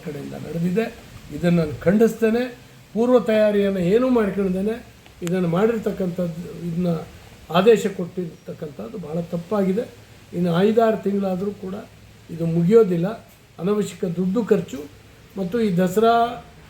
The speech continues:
ಈ ಹಬ್ಬದ ಸಂದರ್ಭದಲ್ಲಿ, ಆ, ಸರ್ಕಾರಿ ನೌಕರರನ್ನ, ಹಿಂದೂ ಹಬ್ಬದ ಸಂದರ್ಭದಲ್ಲಿ ಸರ್ಕಾರಿ ನೌಕರರನ್ನ ಇವತ್ತು ದುಡಿಸ್ಕೊಳ್ತಾ ಇರುವಂಥದ್ದು, ಅವ್ರಿಗೆ ರಜೆ ಇಲ್ಲ ಮಾಡಿರ್ತಕ್ಕಂಥದ್ದು. ರಂಜಾನ್ ಸ-, ತಿಂಗಳಲ್ಲಿ ಮಾಡಲಿ ನೋಡೋಣ ಇವರು, ತಾಕತ್ತಿದೆಯಾ ಅಂತೇಳಿ ಹೇಳಿ.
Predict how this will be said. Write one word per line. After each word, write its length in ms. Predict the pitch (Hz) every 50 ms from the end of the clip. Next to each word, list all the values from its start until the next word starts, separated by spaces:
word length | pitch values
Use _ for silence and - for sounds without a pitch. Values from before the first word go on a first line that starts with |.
| - - -
ಈ 100 | 190 180
ಹಬ್ಬದ 600 | 180 147 151 175 185 202 247 247 233 220 202 180 -
ಸಂದರ್ಭದಲ್ಲಿ, 720 | - 202 214 220 208 180 170 170 185 202 202 185 160 165 175 - - - - - - - - - -
ಆ, 460 | 180 175 180 180 175 175 170 170 170 156 - -
ಸರ್ಕಾರಿ 400 | 185 175 175 233 233 226 226 214
ನೌಕರರನ್ನ, 540 | 202 196 180 175 - 170 160 170 185 180 165 143 - - - - - - - - -
ಹಿಂದೂ 320 | 190 233 262 262 285 269 233
ಹಬ್ಬದ 260 | 220 202 208 214 180
ಸಂದರ್ಭದಲ್ಲಿ 840 | - 196 196 196 196 190 180 170 165 175 170 175 175 165 143 135 135 - - - - - - - - -
ಸರ್ಕಾರಿ 400 | 185 180 170 - 214 214 208 202
ನೌಕರರನ್ನ 500 | 190 185 175 165 170 - 170 165 170 170
ಇವತ್ತು 360 | 160 151 147 - - 156 139
ದುಡಿಸ್ಕೊಳ್ತಾ 520 | 151 160 165 - - 214 196 170 170 180
ಇರುವಂಥದ್ದು, 500 | 156 143 143 139 123 57 - - - - - - - - - - - - -
ಅವ್ರಿಗೆ 240 | 160 165 165 156 156
ರಜೆ 300 | 156 156 156 220 226 220
ಇಲ್ಲ 140 | 208 202
ಮಾಡಿರ್ತಕ್ಕಂಥದ್ದು. 1080 | 190 175 165 156 151 143 - 175 165 170 151 143 - - - - - - - - - - - - - 175
ರಂಜಾನ್ 400 | 196 233 233 226 262 254 233 202
ಸ-, 160 | 226 214 170
ತಿಂಗಳಲ್ಲಿ 340 | 226 226 226 233 226 214 208
ಮಾಡಲಿ 280 | 214 226 220 220 214
ನೋಡೋಣ 320 | 208 196 180 175 180 190 190
ಇವರು, 220 | 175 170 175 - - - - - - - - - - - - - - -
ತಾಕತ್ತಿದೆಯಾ 580 | 185 190 190 226 214 175 208 196 170 170 160
ಅಂತೇಳಿ 260 | 151 - - - -
ಹೇಳಿ. 360 | - - - - - - -